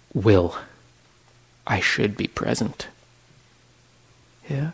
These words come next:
When we're interested, it's, it's like, actually interest,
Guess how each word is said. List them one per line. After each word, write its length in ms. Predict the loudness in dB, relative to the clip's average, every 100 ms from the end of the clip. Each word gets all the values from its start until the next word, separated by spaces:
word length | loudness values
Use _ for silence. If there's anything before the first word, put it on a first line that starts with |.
| -6
When 120 | 0
we're 80 | 2
interested, 640 | 4 4 4 2 0 0 -2
it's, 360 | -4 -4 -4
it's 280 | -6 -6 -2
like, 220 | -2 -2 -12 -10 -2
actually 280 | 4 6
interest, 540 | 6 6 6 6 4